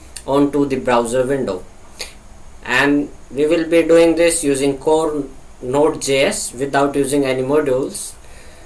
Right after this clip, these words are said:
So I currently have an empty directory over here. Let's go ahead and create a new file called as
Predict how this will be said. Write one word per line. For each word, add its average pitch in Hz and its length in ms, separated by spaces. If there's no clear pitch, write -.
So 180 640
I 147 160
currently 190 520
have 139 360
an 135 160
empty 151 340
directory 131 800
over 131 240
here. 135 320
Let's 143 320
go 151 140
ahead 139 260
and 131 240
create 135 260
a 127 60
new 151 180
file 165 380
called 117 400
as 113 320